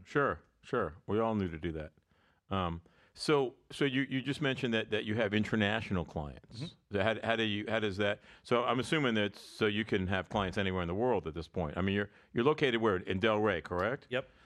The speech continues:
Speaker 1: Okay.
Speaker 2: We have a, an office in Delray and a satellite office in New York.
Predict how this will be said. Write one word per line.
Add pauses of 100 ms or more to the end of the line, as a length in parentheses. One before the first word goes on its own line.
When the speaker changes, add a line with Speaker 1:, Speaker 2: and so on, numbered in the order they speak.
(240)
Speaker 1:
Okay.
Speaker 2:
We
have
a, (240)
an
office
in
Delray
and
a
satellite
office
in
New
York.